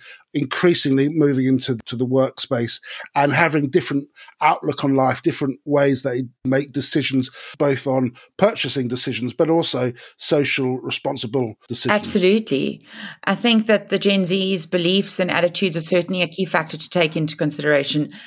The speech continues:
Speaker 2: given their importance in the workplace. I read a stat as well that said that twenty percent of Gen Zs make up the global workforce. That's a powerful number if you think about it. You know, and as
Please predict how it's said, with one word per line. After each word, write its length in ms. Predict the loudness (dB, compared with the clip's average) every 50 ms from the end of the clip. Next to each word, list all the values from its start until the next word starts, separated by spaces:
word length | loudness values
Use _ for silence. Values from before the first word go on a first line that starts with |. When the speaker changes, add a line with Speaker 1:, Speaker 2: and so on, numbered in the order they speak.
| -20 -20 -20 _ -2
Speaker 2:
given 200 | 0 0 2 2
their 180 | 4 2 2
importance 560 | 2 0 0 2 0 0 2 0 -2 -2 0 0
in 60 | 0
the 120 | 0 0 2
workplace. 720 | 2 2 0 0 -2 -4 -2 0 0 0 -2 -4 -8 -10 -12 -14 -14 -14 -16 -18 -20 _ _ -2
I 140 | 2 2 4
read 220 | 4 4 4 4 2
a 20 |
stat 400 | 0 2 2 2 2 2 2 2
as 320 | 2 4 4 4 2 2
well 160 | 2 2 4 4
that 200 | 2 2 0 0
said 260 | 0 0 0 2 0
that 100 | -2 -2
twenty 240 | -2 -2 -2 -2 -2
percent 500 | -4 -4 -2 -2 0 0 0 0 -2 -4 -6 -8 _ _ _ _ -4
of 140 | -4 -2 0
Gen 200 | 0 2 2 2
Zs 240 | 0 0 0 0
make 220 | 2 2 2 2 2
up 100 | 0 0
the 80 | 0
global 420 | 0 2 2 2 4 2 0 2 2
workforce. 600 | 2 2 2 0 0 0 0 0 0 -4 -6 -10 -10 -16 -18 -4 _
That's 160 | -2 0 2
a 60 | 0
powerful 460 | -2 0 0 0 0 0 0 -4 -2 0
number 280 | 2 4 4 4 4
if 180 | 2 0 -4 -8
you 80 | -12
think 240 | -6 -4 -4 -4 -2
about 280 | -2 -2 -2 0 0 0
it. 240 | 0 -2 -4 -10 -18 -18 -16 -14 -14 -14 -14 -16 -18 _ _ _
You 80 | -2 2
know, 100 | 4 4
and 140 | 4 4 2 -2 -4 -6
as 80 | -6